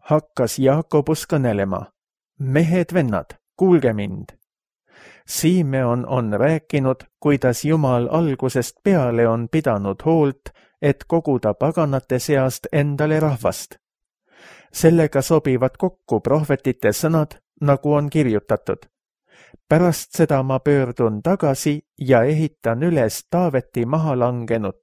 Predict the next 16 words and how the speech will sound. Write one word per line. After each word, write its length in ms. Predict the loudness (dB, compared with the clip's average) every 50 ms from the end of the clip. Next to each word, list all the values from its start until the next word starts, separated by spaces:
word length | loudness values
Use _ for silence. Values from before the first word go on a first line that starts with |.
| _
telgi 460 | 0 0 0 0 0 0 -2 -2 -4 -6 _ _ _ _ _ _ _ _ -6
ja 360 | -2 0 2 2 2 2 0 0
ehitan 540 | 0 0 0 0 -2 _ -4 -2 -2 -2 -2
üles 420 | 0 0 0 0 -2 -4 -6 -2
selle 380 | 0 2 2 2 2 2 2 2
varemed 520 | 2 2 2 2 0 0 -2 -4 -6 -8 -14 _ _ _ _ _ _ _ -4
ja 260 | -2 0 0 0 0
püstitan 640 | 0 -2 -2 -4 -2 -2 -4 -4 -2 -2 -4 -4 -4 -2
selle 360 | -2 -2 0 0 0 0 0
uuesti, 680 | 0 0 0 2 0 0 0 -2 -4 -4 -4 -4 -6 _ _ _ _ _ _ _ _ -20 _ _ _ _
et 280 | 2 2 2 2 -2 -8
muudki 680 | -4 -2 0 0 0 -2 -4 -6 -6 -4 -2 0 0 0 0
inimesed 520 | 0 0 -2 -2 -2 -2 -2 -2 0 0
otsiksid 600 | 0 0 -2 -2 -4 -6 -6 -4 -4 -4 -2 -2
Issandat 800 | -2 -2 -2 -4 -4 -4 -4 -2 0 -2 -2 -2 _ -12 -20 -20 _ _ _ _ _ _ -6
ja 320 | 0 2 2 4 2 2